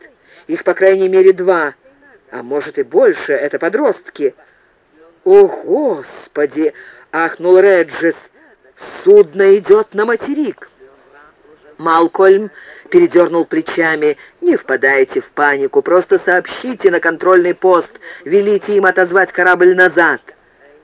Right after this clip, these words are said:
Эд Реджис подбежал к машине и схватил рацию. Послышались шипение и щелчки,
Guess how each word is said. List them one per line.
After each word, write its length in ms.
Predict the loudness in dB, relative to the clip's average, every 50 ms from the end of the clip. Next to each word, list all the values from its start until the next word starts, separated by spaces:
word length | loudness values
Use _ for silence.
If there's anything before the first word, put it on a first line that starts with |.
| _ _ _ _ -18 -10 -6
Эд 300 | -2 -2 -2 -2 -2 -2
Реджис 560 | -2 0 0 0 0 -2 -4 -6 -6 -6 -6 -8 -16 -20 -20 -20 -20 -20 -20 -20 _ -4
подбежал 520 | -4 -4 0 0 -2 0 0 0 -2 -2
к 120 | -2 -4
машине 460 | -8 -8 -8 -6 -6 -6 -4 -2 -2 -2
и 40 |
схватил 400 | -2 -2 -4 -4 -4 -2 -2 -4
рацию. 560 | -2 -2 -2 -2 -4 -6 -2 0 2 2 2 0 -6 -20 -18 -8
Послышались 640 | -4 -4 -4 -2 -2 -4 -4 -4 -4 -4 -4 -4 -4 -6 _ -20 -20 -20 -16 -14 -10 -10
шипение 600 | -10 -4 2 2 2 4 2 0 -4 -6 -6 -6
и 60 | -6 -8 -6
щелчки, 720 | -4 -4 -6 -6 -10 -14 -16 -14 -14 -14 -12 -12 -12 -12